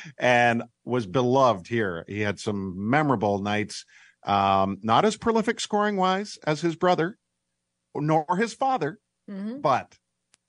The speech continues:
Speaker 1: absolutely a character type player that you could envision being a hot commodity at the trade deadline if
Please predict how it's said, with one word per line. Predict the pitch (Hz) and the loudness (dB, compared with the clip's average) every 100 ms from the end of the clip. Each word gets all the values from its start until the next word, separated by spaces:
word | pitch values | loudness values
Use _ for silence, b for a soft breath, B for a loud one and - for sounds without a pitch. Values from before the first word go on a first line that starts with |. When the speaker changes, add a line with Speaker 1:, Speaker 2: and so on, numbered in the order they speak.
| - | -2
Speaker 1:
absolutely | 135 160 - 170 175 127 | 0 0 0 0 0 0
a | 107 | -2
character | - 135 135 143 135 | -2 -2 -2 -2 -6
type | 147 139 | -6 -4
player | - 165 139 | -2 0 0
that | 107 | -2
you | 110 127 165 | 0 2 2
could | 190 185 | 2 0
envision | 190 214 226 190 165 160 _ _ _ _ _ _ - | 2 2 2 0 -2 -8 _ _ _ _ _ _ -4
being | 120 127 135 | 0 0 0
a | |
hot | 117 131 - | 0 -2 -2
commodity | - 139 156 156 127 | -4 -2 0 0 -2
at | 120 | -2
the | |
trade | 113 135 127 | -6 -4 -2
deadline | 135 135 131 120 117 - | 0 0 0 0 -2 -2
if | 185 185 | 0 0